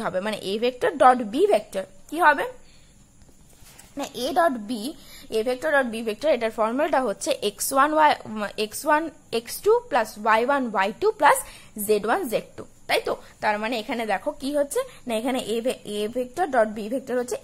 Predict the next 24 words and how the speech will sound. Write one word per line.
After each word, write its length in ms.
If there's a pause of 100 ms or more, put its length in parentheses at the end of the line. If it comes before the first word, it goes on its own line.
এক্স 220
ওয়ান 120 (480)
এক্স 140 (100)
টু 60 (320)
প্লাস 180 (120)
ওয়াই 260
ওয়ান 180
ওয়াই 140 (120)
টু 60 (160)
প্লাস 160 (100)
জেড 200
ওয়ান 200
জেড 140 (100)
টু, 60 (280)
ঠিক 180
আছে? 120 (400)
আচ্ছা, 160 (120)
এটাও 240
খুব 160
কাজে 260
লাগবে। 240 (480)
আর 80 (160)
তারপর 340
দেখো 160